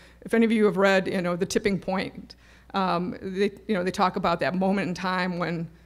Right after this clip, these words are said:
all of a sudden things change. And for us, things changed when Admiral Mike Mullen testified before Congress that the Don't Ask, Don't Tell policy was a stain on the military,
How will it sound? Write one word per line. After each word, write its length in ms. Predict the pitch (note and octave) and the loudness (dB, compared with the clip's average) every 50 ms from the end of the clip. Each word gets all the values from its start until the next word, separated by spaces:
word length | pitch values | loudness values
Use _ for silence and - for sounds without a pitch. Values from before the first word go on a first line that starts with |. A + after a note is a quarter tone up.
| _ _ _ _ _ _ _ _ _ | _ _ _ _ _ _ _ _ _
all 80 | G3+ G#3 | 0 0
of 60 | F#3+ | 2
a 40 | F3+ | 0
sudden 280 | - - G3+ F#3+ F#3 F3+ | -2 -2 -2 -2 -2 -2
things 260 | G3 G3 F#3 E3 - | -2 -4 -4 -4 -6
change. 580 | - - - - F3+ - - - - - - - _ _ _ - _ _ - | -8 -8 -6 -6 -6 -6 -8 -10 -12 -14 -16 -20 _ _ _ -20 _ _ -6
And 160 | G3 F#3 F#3+ | -6 -4 -2
for 120 | A3 - | 0 4
us, 220 | - A#3 A#3+ A#3+ - | 4 4 4 4 0
things 260 | - A3 G#3 F#3+ - | -2 -2 -2 -2 -4
changed 360 | - - F#3+ F#3+ F#3 F3 F3 | -6 -6 -4 -4 -4 -4 -6
when 80 | F3+ - | -6 -4
Admiral 440 | E3+ F3+ F3+ - - F#3+ F#3+ F#3 | -4 -4 -4 -4 -6 -4 -4 -4
Mike 320 | F3+ F3+ F3+ F#3+ F#3+ F#3+ - | -2 -2 -2 -2 -2 -2 -4
Mullen 360 | G3 F#3+ F3 F3+ F3 F3 E3+ | -4 -2 0 0 -2 -2 -4
testified 500 | - F#3 F3+ - G3 - - G3 F#3+ F#3 | -6 -8 -8 -8 -8 -4 -2 -2 -2 -2
before 240 | F#3 - - F#3+ F#3+ | -2 -4 -4 -6 -4
Congress 720 | - - F3+ F3 F3+ E3+ F3+ F3+ E3+ E3 - - - - - _ - _ - - - - | -4 -4 -4 -4 -4 -2 -2 -2 -2 -2 -6 -10 -14 -16 -20 _ -20 _ -20 -20 -18 -6
that 500 | F3+ F#3+ F#3+ F3 E3 E3 E3+ - - - - - - - - - - _ _ _ | -2 0 2 4 2 2 0 -2 -8 -16 -18 -18 -18 -20 -20 -20 -20 _ _ _
the 80 | G3+ | -2
Don't 200 | F3+ G#3 G3 G3+ | 2 2 4 4
Ask, 180 | G#3+ G#3+ A3 - | 4 2 0 0
Don't 120 | G3+ G#3 | -2 -4
Tell 200 | - G3+ G3 G3 | -2 -2 -2 -2
policy 540 | - - G3 F#3 F#3 F3+ F3 - G3 G3 F#3+ | -2 -2 0 0 2 0 0 -2 -2 -2 -2
was 180 | F3+ F3+ F#3 F#3+ | -2 -4 -4 -6
a 60 | F3+ | -6
stain 400 | F3 - - F#3+ G3 F#3+ F#3+ G3 | -8 -6 -6 -4 -4 -2 -2 -2
on 100 | F3+ F#3 | -2 -2
the 60 | F#3 | -4
military, 640 | E3+ F3 E3+ E3+ E3 E3+ - - - - - E3 E3+ | -4 -4 -4 -4 -4 -4 -6 -6 -4 -4 -4 -4 -6